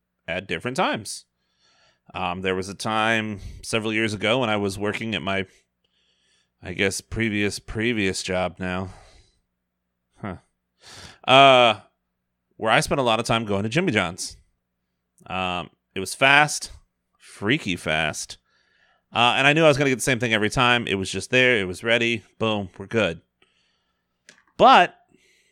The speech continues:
I've had the pleasure of my in-law family introducing me to Jersey Mike's and then me taking it to a whole new level. Uh,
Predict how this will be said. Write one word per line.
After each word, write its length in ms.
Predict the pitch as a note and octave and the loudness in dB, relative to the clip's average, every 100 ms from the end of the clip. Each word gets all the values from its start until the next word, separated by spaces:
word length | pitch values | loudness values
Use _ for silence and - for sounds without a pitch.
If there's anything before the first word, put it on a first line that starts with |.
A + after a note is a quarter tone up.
| _ _ _ _ _ _ _ _ _ _ _ _ _ _ _ _ _ _ _ _ _ _ _ _ | _ _ _ _ _ _ _ _ _ _ _ _ _ _ _ _ _ _ _ _ _ _ _ _
I've 260 | C#3 E3 | -2 -2
had 260 | F3 D3 C3+ | 0 0 0
the 100 | B2+ | -4
pleasure 540 | - C#3+ D3 C3 B2 | -2 2 2 2 -4
of 500 | - A2 G#2+ G2 - _ _ _ _ _ _ _ _ | -2 -2 -2 -2 -8 _ _ _ _ _ _ _ _
my 580 | - G#2 A2+ A2+ G#2+ G#2 _ | -10 -4 -2 0 -2 -6 _
in-law 400 | C#3 E3 B2+ A2 | -4 0 2 0
family 520 | A2 A2+ G#2 G#2+ A2 | 0 -2 -2 -4 -6
introducing 600 | G#2+ A2 A2 A#2+ B2+ A2+ | -6 -8 -6 -6 -6 -8
me 120 | G2+ F#2+ | -8 -10
to 120 | G2 | -10
Jersey 320 | F#2+ F#2+ F#2+ | -6 -6 -8
Mike's 540 | F#2+ G2 F#2+ - - - _ _ _ _ _ _ _ _ _ _ - | -8 -8 -8 -12 -16 -20 _ _ _ _ _ _ _ _ _ _ -8
and 180 | A#2 A#2 | -4 -2
then 180 | B2 | -2
me 140 | A#2+ D3+ | -4 -6
taking 360 | D#3+ C#3 C3 | -4 -4 -4
it 120 | A#2+ G#2 | -10 -6
to 140 | A#2+ | -6
a 40 | G#2 | -4
whole 220 | A2 A2+ | -4 -4
new 200 | G2+ G2 | -4 -2
level. 400 | G2+ G#2+ F#2 - - - - - _ _ - | -2 0 -4 -6 -14 -14 -16 -18 _ _ -6
Uh, 380 | G2 F#2+ F#2+ | -2 0 -2